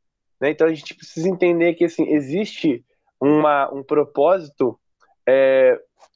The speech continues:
de sobremodo excelente na criação,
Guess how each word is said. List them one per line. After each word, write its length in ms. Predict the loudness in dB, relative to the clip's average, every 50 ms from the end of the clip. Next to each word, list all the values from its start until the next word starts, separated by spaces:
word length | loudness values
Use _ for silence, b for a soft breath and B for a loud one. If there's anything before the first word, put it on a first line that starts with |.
| _ _ _
de 100 | -16 -14
sobremodo 720 | -14 -2 0 0 2 2 2 0 0 2 2 0 0 0 -2
excelente 800 | -6 -4 -6 -6 -4 -2 -2 0 -2 -2 -6 -6 -8 -8 -8 -8 _ _ _ _
na 140 | -4 -4 -4
criação, 680 | -2 -4 -2 0 -2 -2 -2 -2 -2 -2 -2 -2 -6